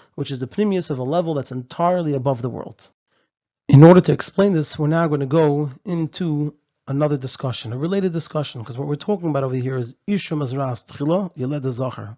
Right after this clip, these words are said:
which refers to the Avodah of Yid, the Isha Mazras Tchila, and the Yeled Zachar, the Hamshacha Mamayla. And we're gonna go into a related discussion that talks both about the Isha Mazras Tchila, the Avodah of the Yid, and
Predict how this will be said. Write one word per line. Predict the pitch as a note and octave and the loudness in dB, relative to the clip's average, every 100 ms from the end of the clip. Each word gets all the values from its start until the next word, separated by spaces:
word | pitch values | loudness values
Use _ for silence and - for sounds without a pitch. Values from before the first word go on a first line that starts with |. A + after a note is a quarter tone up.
| _ | _
which | B2+ - | -12 -12
refers | - F3+ - | -6 -6 -6
to | B2+ | -6
the | A#2+ | -6
Avodah | A2+ D3+ D#3 | -4 -4 -2
of | C#3 A2 | -4 -6
Yid, | A#2 C3 | -6 -6
the | C3+ B2 A#2+ - | -8 -12 -12 -10
Isha | F3 - | -10 -8
Mazras | C3 A#2+ A#2+ A2+ | -8 -6 -8 -10
Tchila, | - C3 E3+ F3 - - _ - | -10 -4 -4 -6 -16 -20 _ -6
and | G#3 | -4
the | E3 | -2
Yeled | D#3+ E3+ D#3+ | -2 -2 -2
Zachar, | D#3+ F#3+ D3+ | -2 -2 -2
the | C#3 | -4
Hamshacha | C#3 F3 D#3 | -4 -6 -2
Mamayla. | D3+ C#3+ C#3 B2 G#2+ _ _ _ _ - - _ | 0 0 0 -2 -6 _ _ _ _ -20 -20 _
And | C3 B2+ | -4 -2
we're | B2+ | 0
gonna | D3 | -2
go | F3 | -2
into | E3 D#3 | 0 0
a | |
related | C#3+ D3+ F3+ E3+ D3 - _ | 0 0 0 -2 -6 -18 _
discussion | D3+ C#3+ G3 F#3 - C#3+ | -10 -4 -2 -2 -2 -4
that | C3+ | -2
talks | E3 - | -6 -6
both | C3+ F#3 - | -6 -4 -4
about | D3 E3 C#3 - - _ _ _ - | -6 -4 -4 -6 -20 _ _ _ -10
the | - | -6
Isha | G#3 E3+ | -4 -4
Mazras | D#3 C3+ C3 A#2+ - | -4 -4 -4 -6 -6
Tchila, | G3+ F#3 | -2 0
the | C#3 B2 | -2 -4
Avodah | D#3+ C#3 | -4 -4
of | B2 | -4
the | |
Yid, | G3+ F#3+ F3 _ - | -4 -4 -6 _ -4
and | G#3+ G3 F#3 | -2 -2 -4